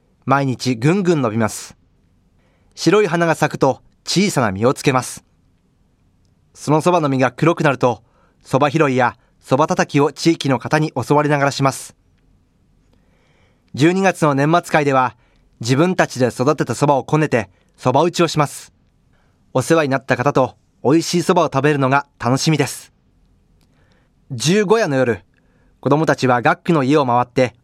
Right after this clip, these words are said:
お菓子をもらえます。この夜、子供たちは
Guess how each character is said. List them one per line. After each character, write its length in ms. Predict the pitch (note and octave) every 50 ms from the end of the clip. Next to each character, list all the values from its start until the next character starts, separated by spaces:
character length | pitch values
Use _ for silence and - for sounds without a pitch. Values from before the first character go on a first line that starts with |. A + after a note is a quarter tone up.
| -
お 100 | - A#2
菓 120 | - E3 E3+
子 140 | - - F#3
を 40 |
も 100 | C3+ A#2
ら 80 | A2+ A2
え 40 | G#2
ま 80 | A2 A2
す。 220 | - - - - _ _ _ _ _ _ _ _ _ _ _ _ _ _ _ _ _ _ _ _ _ _ _ -
こ 120 | - D#3+
の 100 | F3+ F#3+
夜、 220 | F#3+ G#3 G3+ F3 D3
子 100 | - D#3
供 160 | F3 F3+ G3
た 100 | - F3
ち 120 | - D3+
は 240 | D3 C3+ C3 -